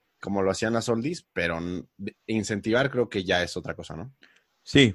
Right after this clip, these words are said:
Speaker 2: incentivar no. Para mí propiciar, yo sí tengo un punto de vista distinto al tuyo. Para mí sí,
Speaker 1: ¿Sí los
Speaker 2: sí se
Speaker 1: propician?
Speaker 2: propicia. Sí, si no tienes como un conocimiento que te dan las oldies, para mí es eso, que te lo remarcan mucho. Si no lo tienes,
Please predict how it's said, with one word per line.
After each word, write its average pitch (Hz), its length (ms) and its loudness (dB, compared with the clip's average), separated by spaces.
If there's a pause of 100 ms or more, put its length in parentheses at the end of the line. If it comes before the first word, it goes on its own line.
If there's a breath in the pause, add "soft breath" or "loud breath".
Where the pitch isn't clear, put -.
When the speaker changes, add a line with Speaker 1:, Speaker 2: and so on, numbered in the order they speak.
Speaker 2:
incentivar 120 640 8
no. 98 200 4
Para 107 180 6
mí 117 140 4
propiciar, 131 640 2
yo 110 220 2
sí 113 220 -2
tengo 104 360 0
un 98 100 -2
punto 104 240 0
de 95 140 2
vista 95 340 -2
distinto 95 480 -2
al 98 80 0
tuyo. 110 260 0
Para 92 160 2
mí 92 140 0
sí, 95 340 -4 (440 soft breath)
Speaker 1:
¿Sí - 120 -8
los 113 100 0
Speaker 2:
sí 123 80 4
se 151 120 6
Speaker 1:
propician? - 260 2
Speaker 2:
propicia. 101 580 4
Sí, 101 240 4
si 107 120 2
no 107 160 4
tienes 135 260 2
como 101 400 0 (280 soft breath)
un 113 100 -2
conocimiento 113 680 4
que 101 200 4
te 101 180 4
dan 110 260 6
las 147 220 4
oldies, 113 640 4 (420)
para 90 220 2
mí 92 260 4
es 90 300 -2
eso, 113 320 -2 (540)
que 107 100 4
te - 100 4
lo 107 140 8
remarcan 107 500 4
mucho. 131 300 2
Si 135 100 0
no 120 140 6
lo 170 180 6
tienes, 190 580 4